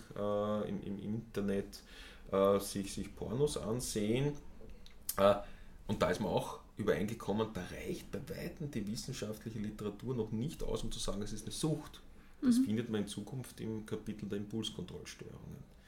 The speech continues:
Speaker 2: Mhm.
Speaker 1: Und Impulse zu kontrollieren, ich glaub, das ist ein ganz wesentlicher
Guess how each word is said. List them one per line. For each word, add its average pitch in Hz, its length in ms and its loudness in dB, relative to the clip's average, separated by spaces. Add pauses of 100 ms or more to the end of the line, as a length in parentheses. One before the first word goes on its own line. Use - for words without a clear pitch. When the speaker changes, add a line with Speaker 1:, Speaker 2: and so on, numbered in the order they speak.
Speaker 2:
Mhm. 220 320 6 (140)
Speaker 1:
Und - 240 -2 (240)
Impulse 131 440 4
zu - 120 -4
kontrollieren, 110 640 4
ich - 100 0
glaub, - 160 2
das 117 160 -2
ist 110 100 -2
ein 107 120 -2
ganz - 340 -4
wesentlicher - 540 -6